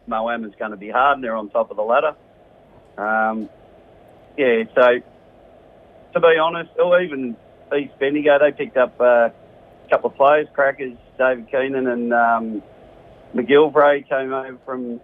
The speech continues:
Kangaroo Flat at Christmas time, so, you know, that helped bolster their team. And looking at their team on paper today, I, I think that, you know, if they go deep into the finals, they'll be hard to beat as well.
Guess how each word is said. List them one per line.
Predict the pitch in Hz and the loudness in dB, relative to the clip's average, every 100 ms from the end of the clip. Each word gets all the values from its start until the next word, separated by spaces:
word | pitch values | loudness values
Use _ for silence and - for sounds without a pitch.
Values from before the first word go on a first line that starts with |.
| - | -6
Kangaroo | 135 127 120 | -4 -4 -2
Flat | 139 143 135 | 2 2 0
at | 123 _ _ _ - _ | -8 _ _ _ -20 _
Christmas | 156 160 160 - | -6 -6 -14 0
time, | 170 180 180 - | 2 2 -2 2
so, | 135 127 127 120 _ _ _ _ _ - | 4 4 2 -4 _ _ _ _ _ -8
you | 131 | -4
know, | 160 - - | -4 -8 -4
that | 131 127 | -2 2
helped | 131 127 - | 0 0 2
bolster | 131 135 - | 2 0 -10
their | 113 135 151 | -4 0 0
team. | - 147 180 202 - - - - - | 0 -2 -2 -12 -18 -20 -20 -20 -10
And | 117 127 | -6 -2
looking | 139 127 | -4 -2
at | 120 | 2
their | 123 120 | 4 4
team | 131 127 127 | 4 2 4
on | 120 113 | 2 4
paper | 127 120 110 | 2 2 -2
today, | 110 117 131 120 | 2 2 4 2
I, | 113 - - | 0 -4 -4
I | 113 | -4
think | 113 123 - | -2 -10 -4
that, | 117 107 | -4 -4
you | 117 | 0
know, | 113 127 117 - - - - - - - - - - - - - - - - | 2 2 -2 -8 -20 -20 -20 -20 -20 -20 -20 -20 -20 -20 -20 -20 -20 -20 -8
if | 143 143 | -2 4
they | 135 | 4
go | 131 127 | 4 2
deep | 120 131 127 | 2 -2 -2
into | 131 123 | -6 -6
the | 110 | -2
finals, | 127 139 135 123 | 0 0 0 0
they'll | 131 | 0
be | 127 | 2
hard | 135 135 | 0 0
to | 120 | -2
beat | 131 131 | -4 -4
as | 120 | -4
well. | 131 160 | -2 -2